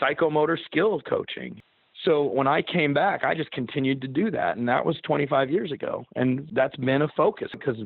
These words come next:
I was either involved with the sport as a participant and coach or just involved recreationally in a coach. And then this thing happened. And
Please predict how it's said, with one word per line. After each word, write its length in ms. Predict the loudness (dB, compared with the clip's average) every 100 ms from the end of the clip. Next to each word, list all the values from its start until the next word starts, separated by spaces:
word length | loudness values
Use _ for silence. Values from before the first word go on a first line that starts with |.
| -14 _ _
I 100 | 2
was 160 | 2 4
either 340 | 4 4 2 2
involved 480 | 2 4 4 2 2
with 120 | -2
the 80 | -4
sport 440 | 0 4 4 2 _ -20 -10 -4
as 200 | 0 2
a 40 | 0
participant 680 | -4 -2 0 0 0 0 -2 _ -20 _
and 260 | 0 0 0
coach 340 | 2 2 2 -2
or 300 | 2 2 2 -2
just 220 | -4 -2
involved 420 | 0 2 2 2
recreationally 680 | 0 0 2 2 2 0 2
in 80 | 2
a 60 | 2
coach. 320 | 2 0 0 -10 _ _ _ _ _ -8
And 140 | 0
then 400 | 2 2 0 -2 -12
this 200 | -2 -2 -2
thing 200 | -4 -4
happened. 540 | -2 -2 -4 -10 -12 0
And 300 | 2 4